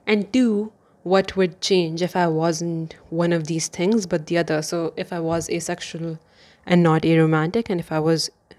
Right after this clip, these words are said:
maybe some sort of romantic and maybe aromantic and other sort of sexual. So just wanna talk about what would change if I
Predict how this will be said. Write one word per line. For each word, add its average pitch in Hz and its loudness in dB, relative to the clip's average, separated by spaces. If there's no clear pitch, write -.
maybe 170 4
some 175 -2
sort 175 0
of 160 0
romantic 160 -4
and 160 -8
maybe 180 4
aromantic 170 2
and 170 -2
other 170 -2
sort - -4
of - -8
sexual. - -10
So 170 -2
just 208 -2
wanna 196 4
talk 170 0
about 160 2
what 170 2
would 160 -6
change 170 -6
if 175 -10
I 165 -10